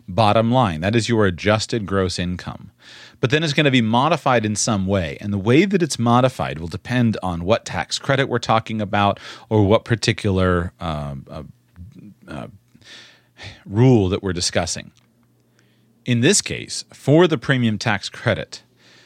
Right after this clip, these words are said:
the modified adjusted gross income is your adjusted gross income plus any income that wasn't reported due to the foreign earned income or housing cost assistance exclusions,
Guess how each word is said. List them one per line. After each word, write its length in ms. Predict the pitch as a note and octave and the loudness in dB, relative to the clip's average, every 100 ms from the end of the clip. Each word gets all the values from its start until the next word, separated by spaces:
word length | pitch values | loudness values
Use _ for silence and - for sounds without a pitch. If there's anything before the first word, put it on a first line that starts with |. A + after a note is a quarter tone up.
| _ _ | _ _
the 560 | E2+ A#2+ A#2 A2 G#2+ G#2+ | -4 2 2 2 0 -4
modified 1040 | G#2 G2+ A#2 C#3+ D3 C#3 B2+ B2 A#2+ A2 - | -6 0 4 4 2 0 0 2 0 -2 -8
adjusted 560 | G2+ F2+ A#2 A2+ - A2+ | -8 0 0 0 -4 -6
gross 320 | G#2+ G#2 F2+ | -2 -2 0
income 540 | A#2 G#2 - A#1 B1 - _ - - _ - | -2 -2 -6 -12 -14 -20 _ -20 -20 _ 0
is 500 | C3+ A2+ F#2 A2+ C#3+ | 4 4 4 2 -2
your 600 | G2 G#2+ F#2+ F2+ E2+ D#2 - - | 0 2 2 0 -4 -10 -14 -4
adjusted 560 | G2+ A2 D#3+ - D3+ | -2 0 0 0 -4
gross 320 | A2 G2+ F2 | 0 -2 -2
income 540 | E2+ C#2+ - B1+ C2+ A#2 _ _ _ _ _ _ _ _ | -6 -10 -12 -14 -14 -16 _ _ _ _ _ _ _ _
plus 480 | - - D3 G2 - - | -8 2 2 2 -4 -6
any 260 | A2+ C#3 F3+ | -2 0 -2
income 760 | E3+ C3+ C3+ C3+ A#2+ A#2 A#2 - _ | -2 -2 -2 0 0 0 -4 -10 _
that 240 | G#2+ G#2 - | -2 0 0
wasn't 400 | G2+ B2 B2+ D3+ | 2 2 2 -2
reported 600 | D3 C#3 G#2+ E2+ D#2+ F2+ | -6 -4 -2 0 -2 0
due 260 | F#2+ G#2+ | 4 4
to 260 | A2 - G#2 | 4 0 -2
the 260 | D#2+ F2+ E2+ | 0 -2 -4
foreign 580 | - A2 A2+ A#2+ A#2 - | -4 0 4 4 4 0
earned 260 | G#2 A#2 A2 | 0 2 2
income 480 | F#2 E2 F#2+ C3+ D3+ - - - - | 0 -2 -4 -4 -10 -20 -20 -16 -2
or 140 | G#2 | -2
housing 560 | - A#2 B2 A#2+ C3 B2+ | 0 2 4 4 2 -2
cost 420 | - A#2 A2+ - | 0 0 0 -4
assistance 560 | E3 - G2 - F2 | -6 -4 -6 -6 -6
exclusions, 800 | F#2 - - F2+ D2 D#2 A#2 - | -6 -8 -4 -4 -4 -8 -10 -14